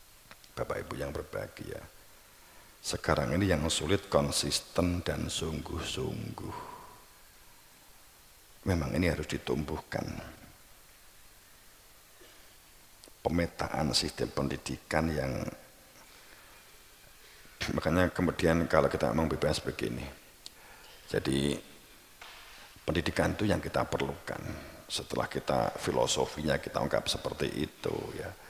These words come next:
Untuk mem-, mem-, memiliki karakter butuh atau fakir, antumul fuqara ilallah, memiliki jiwa fakir. Ada ayat, ini berarti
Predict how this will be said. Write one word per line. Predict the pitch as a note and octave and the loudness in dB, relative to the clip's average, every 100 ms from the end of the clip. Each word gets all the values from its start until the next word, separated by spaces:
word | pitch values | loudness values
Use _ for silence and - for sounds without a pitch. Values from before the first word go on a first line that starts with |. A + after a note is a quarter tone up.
| - - - - - - - - | -16 -14 -14 -14 -16 -20 -12 -8
Untuk | - - | -2 2
mem-, | C#2 C#2+ - | 4 4 6
mem-, | D#2+ D#2 - | 6 6 4
memiliki | F2+ E2 D#2 D#2 D#2 - D2 | 4 6 6 4 0 0 -4
karakter | - D#2 D2+ D2+ - - - | 2 2 2 -4 0 0 0
butuh | F#2 F2+ - F#2 - - | -6 -6 0 0 0 -2
atau | D#2 - - | 0 2 2
fakir, | - - - - D2+ - - - - - - - | 2 -2 -2 -4 -2 -2 -6 -12 -20 -20 -6 -2
antumul | A#1 - G2 D#2+ D#2+ | 0 -2 2 2 2
fuqara | - E2+ - D#2+ D#2 - | 0 -8 -2 2 2 2
ilallah, | E2 C2+ C#2 C#2+ D2+ C2+ - - - - D#2+ | 2 6 6 8 6 4 2 -6 -14 -6 2
memiliki | D#2 B1 - F2 | 2 2 0 0
jiwa | - B1+ B1+ - | 2 4 2 4
fakir. | F2+ - D#2 - - - - - - | -2 -2 -4 -2 -6 -10 -20 -20 -4
Ada | F2 - - | -2 0 0
ayat, | C#2 C#2+ C#2 - - | 0 2 2 0 -4
ini | F2+ F2 | 0 0
berarti | - - - - G2+ G2+ | 2 0 0 2 2 2